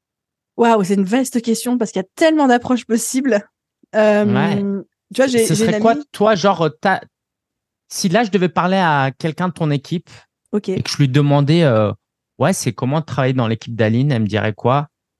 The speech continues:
Speaker 2: Du coup, sans fausse humilité, parce que t'es pas là,
Speaker 1: Ouais.
Speaker 2: ok ? Elle
Speaker 1: Non,
Speaker 2: dirait
Speaker 1: c'est marrant,
Speaker 2: quoi ?
Speaker 1: euh, c'est marrant parce qu'on a fait l'exercice hier, donc je sais exactement, euh, ce qu'elle
Speaker 2: Ah,
Speaker 1: pourrait
Speaker 2: ouais.
Speaker 1: répondre. Euh, elle dirait que, euh, il y a une énorme communication, une énorme confiance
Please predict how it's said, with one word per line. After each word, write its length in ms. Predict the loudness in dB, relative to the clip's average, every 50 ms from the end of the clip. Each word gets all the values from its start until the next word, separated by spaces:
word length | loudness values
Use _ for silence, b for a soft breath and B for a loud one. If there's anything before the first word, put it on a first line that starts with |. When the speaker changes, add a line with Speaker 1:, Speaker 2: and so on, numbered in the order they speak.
| _ _ _ _
Speaker 2:
Du 100 | -10 -10
coup, 160 | -2 -2 -2
sans 460 | -2 0 0 0 2 2 4 2 2 0
fausse 340 | 0 0 0 0 0 0
humilité, 520 | 0 0 0 0 -2 -4 -4 -2 0 0 0
parce 160 | 0 -2 -2
que 100 | -2 -2
t'es 160 | -2 -2 -2
pas 180 | -2 -2 -2 -2
là, 140 | -2 -2 -4
Speaker 1:
Ouais. 200 | -4 -4 -6 -6 -8 -10
Speaker 2:
ok ? 200 | -10 -8 -6 -4
Elle 840 | -4 -4 -6 -6 _ _ _ _ _ _ _ _ _ _ -6 -2 0
Speaker 1:
Non, 80 | 0
Speaker 2:
dirait 60 | 0 2
Speaker 1:
c'est 80 | 2 0
marrant, 120 | 2 2
Speaker 2:
quoi ? 80 | 0 0
Speaker 1:
euh, 180 | -2 -2 -4 -6 -10
c'est 100 | -6 -2
marrant 140 | 0 0 0
parce 100 | 0 0
qu'on 80 | 0 -2
a 60 | 0
fait 100 | 0 0
l'exercice 480 | 0 2 0 -2 0 -2 -4 -4 -4 -4
hier, 280 | -2 0 0 0 0
donc 100 | 0 0
je 80 | -2 -2
sais 140 | -2 -2 -4
exactement, 560 | -2 -2 -2 -2 0 -2 0 2 2 2 2
euh, 100 | 2 0
ce 80 | 0 0
qu'elle 120 | -2 -2
Speaker 2:
Ah, 40 | -2
Speaker 1:
pourrait 180 | 0 -2 -2
Speaker 2:
ouais. 40 | 0
Speaker 1:
répondre. 440 | 0 -2 -2 -2 -2 -2 -2 -2 -4 B B B B B B B -2
Euh, 240 | 0 2 2 2 2 2
elle 140 | 0 0 0
dirait 300 | 0 0 2 2 0 0
que, 120 | 0 0
euh, 800 | 0 2 2 0 0 0 -2 -2 -2 -4 -4 -4 -4 -4 -6 -8 -10 -12 _ _ _ _ _ _
il 80 | -2 0
y 40 | 2
a 20 |
une 160 | 4 4 4
énorme 320 | 4 4 4 4 2 2 0
communication, 720 | 0 0 0 0 0 0 0 -2 -4 -4 -6 -10 -10 -12 -14 _ _ _ _ _ _ _ _ 0
une 140 | 2 4 4
énorme 320 | 4 4 4 4 2 0
confiance 680 | 0 -2 -2 -2 -2 -2 -2 -2 -2 -2 -4 -10 -12